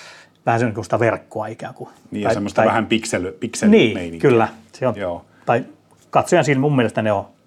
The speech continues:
Speaker 1: tyylikkäät.
Speaker 2: No mitäs mieltä sä oot, tota, niin, äh, hinnoista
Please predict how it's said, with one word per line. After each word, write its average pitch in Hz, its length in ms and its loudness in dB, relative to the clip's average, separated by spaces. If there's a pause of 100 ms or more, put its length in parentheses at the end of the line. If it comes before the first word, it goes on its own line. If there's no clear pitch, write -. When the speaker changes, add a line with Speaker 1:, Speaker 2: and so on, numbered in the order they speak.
(140)
Speaker 1:
tyylikkäät. 101 500 -2 (420)
Speaker 2:
No 117 60 -2
mitäs 147 260 2
mieltä 135 240 4
sä 127 160 4
oot, 117 160 4
tota, 117 320 2
niin, 107 300 -2 (540)
äh, 107 300 -6 (180)
hinnoista 113 680 -2